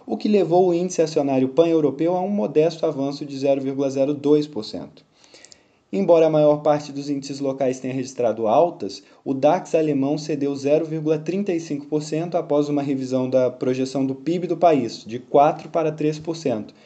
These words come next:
por parte do Instituto Econômico Alemão. Nos Estados Unidos, também houve a divulgação das prévias do P M I de março e das vendas de bens duráveis.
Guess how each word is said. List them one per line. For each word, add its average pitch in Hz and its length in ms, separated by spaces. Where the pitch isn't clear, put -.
por 160 180
parte 156 280
do 151 80
Instituto 147 380
Econômico 139 440
Alemão. 139 420
Nos 233 160
Estados 156 360
Unidos, 190 340
também 143 320
houve 135 220
a 123 40
divulgação 117 460
das 113 160
prévias 113 420
do 113 100
P 113 120
M 113 260
I 107 40
de 139 100
março 151 460
e 151 60
das 165 220
vendas 160 340
de 165 80
bens 151 260
duráveis. 101 640